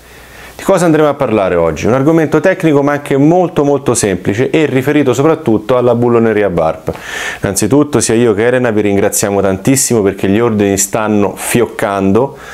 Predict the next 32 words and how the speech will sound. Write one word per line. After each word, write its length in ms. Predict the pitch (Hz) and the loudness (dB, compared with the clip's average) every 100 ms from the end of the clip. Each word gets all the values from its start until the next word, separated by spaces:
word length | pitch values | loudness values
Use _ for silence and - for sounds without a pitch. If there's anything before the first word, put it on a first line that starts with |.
| - - - - | -16 -16 -14 -4
il 160 | 107 - | -4 -2
catalogo 500 | 117 123 123 117 107 | -2 -2 0 0 0
si 120 | - | 0
è 40 | |
allargato 400 | 104 104 98 113 | -2 -2 -2 -2
a 20 | 101 | -2
dismisura 540 | 101 98 101 123 107 | 0 0 2 0 0
anche 200 | 101 104 | 0 0
alle 160 | 95 98 | 0 0
vostre 380 | 101 101 104 | 0 -2 -2
richieste, 1120 | 92 92 104 95 - - 92 90 87 - 87 85 | -2 0 0 0 -2 -2 0 2 0 0 0 0
eh, 40 | |
su 140 | 87 101 | 0 0
misura 420 | 90 85 85 82 | 0 0 0 -2
appunto, 600 | 80 87 80 76 117 - - - - - - - - - - - - - | -4 -4 -4 -4 -6 -6 -20 -20 -20 -20 -20 -20 -20 -20 -20 -20 -16 -4
perché, 540 | 160 - 127 139 160 | -2 -2 0 0 0
eh, 760 | 107 95 90 87 87 87 87 85 90 - - - - - - - - | -2 0 0 0 0 0 0 -2 -6 -8 -10 -12 -12 -14 -14 -16 -16
c'è 240 | - - 117 | -6 -2 0
una 140 | 113 | 2
grandissima 480 | 113 127 143 - 117 | 2 2 0 0 0
richiesta 400 | 107 123 113 110 | 2 0 0 0
di 80 | 110 | 0
questi 260 | 113 113 | 0 0
prigionieri 480 | 107 127 160 107 107 | 0 0 0 2 2
e 40 | |
noi 160 | 117 123 | 2 2
vi 100 | 110 | 2
ringraziamo 600 | 135 135 143 147 127 104 | 0 2 0 0 -2 0
tantissimo 540 | 127 123 92 90 107 | 0 0 -2 0 0
per 160 | 98 92 | 0 0
la 140 | 87 | 0
fiducia. 580 | 82 69 62 - - - | 0 -2 -2 -6 -12 -20